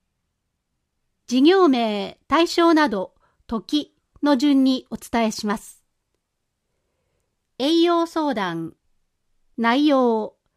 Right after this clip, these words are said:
バランスの取れた食事、離乳食など、食に関する相談。九時から十七時、随時受付。アレルギー相談。ゼロ歳から十五歳の区内在住者。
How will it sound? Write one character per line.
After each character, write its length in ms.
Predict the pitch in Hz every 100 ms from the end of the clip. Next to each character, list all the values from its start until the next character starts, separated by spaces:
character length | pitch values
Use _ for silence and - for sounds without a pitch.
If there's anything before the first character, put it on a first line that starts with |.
| _ _ -
バ 140 | 214
ラ 140 | 247 339
ン 60 |
ス 120 | 330 339
の 140 | 330
取 180 | 349 320
れ 40 |
た 120 | 269
食 360 | 226 226 - 294
事、 260 | 254 247 _ -
離 140 | 247
乳 180 | 294 370
食 240 | 339 294
な 140 | 254 233
ど、 220 | 220 208 _ _
食 280 | - 240 359
に 140 | 370
関 200 | 370 359
す 140 | 349 320
る 100 | 277
相 280 | - 226
談。 360 | 233 220 208 202 _ _ _ _ _ _ _ _ _ _
九 100 | -
時 120 | 381
か 100 | 359
ら 160 | 285 247
十 240 | 202 285
七 280 | 320 - 285
時、 220 | 190 180 _ _ _ _
随 260 | 226 311 277
時 200 | 196 165
受 240 | 165 220
付。 380 | - - 190 - _ _ _ _ _ _ _ _ _ _ _ -
ア 100 | 233
レ 120 | 330
ル 120 | 370
ギ 220 | 370 349
ー 20 |
相 280 | 339 349 311
談。 380 | 233 202 185 - _ _ _ _ _ _ _ _ _ _
ゼ 120 | 262
ロ 100 | 339
歳 260 | 359 359 -
か 100 | 247
ら 140 | 233
十 240 | 202 330 277
五 100 | 294
歳 260 | 262 233
の 280 | 196 370 -
区 120 | - 349
内 240 | 294 226
在 240 | 202 240
住 180 | 247 262
者。 300 | 214 196 -